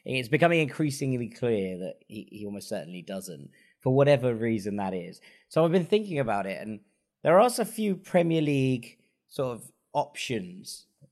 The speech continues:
that might be of interest to Mourinho. Trevor Chalobah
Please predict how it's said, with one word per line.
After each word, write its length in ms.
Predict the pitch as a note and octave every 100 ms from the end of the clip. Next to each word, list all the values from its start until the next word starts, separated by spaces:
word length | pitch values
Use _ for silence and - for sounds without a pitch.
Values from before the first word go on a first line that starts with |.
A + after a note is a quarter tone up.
| -
that 340 | C3 - -
might 480 | C3+ D3+ D#3+ C#3+ -
be 140 | C#3
of 100 | C3
interest 500 | B2+ A#2+ - G2 -
to 60 | G#2+
Mourinho. 300 | G#2+ G2+ G2 - _
Trevor 260 | - G3 G3+
Chalobah 600 | - E3 B2+ G2+ A2